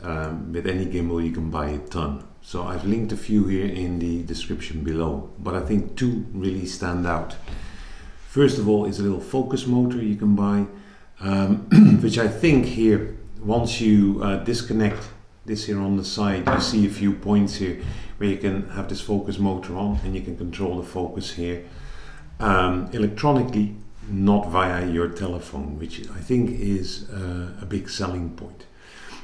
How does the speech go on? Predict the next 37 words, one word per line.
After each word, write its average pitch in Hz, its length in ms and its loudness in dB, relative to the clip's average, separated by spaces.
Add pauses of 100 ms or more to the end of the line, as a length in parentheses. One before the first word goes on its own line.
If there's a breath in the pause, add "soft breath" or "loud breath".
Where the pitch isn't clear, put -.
(100)
The 123 100 4
other 208 120 8
one 131 220 8
is, 123 140 4
speaking 135 400 2
of, - 280 -2
of 104 200 -4
your, 101 440 4
uh, 95 380 -6
app - 300 -10
and 95 260 -4
control, 95 440 -4
there's 98 160 2
also 117 340 2
something 104 480 2
called 98 340 0
a, 90 300 -2 (560 loud breath)
uh, 87 440 0
Ronin 107 920 4 (640 loud breath)
command. 101 680 4 (400)
I - 40 -8
think 117 140 -2
they 123 80 0
call 107 240 0
it 95 40 -2
a 95 40 -4
command 92 440 -2
hub - 280 -4
or 82 120 -8
center. 87 520 -6 (120)
Anyways, 98 460 2
that 110 160 -4
means 123 240 6
that 120 100 4
you - 120 -4
can 107 160 0
control 120 760 2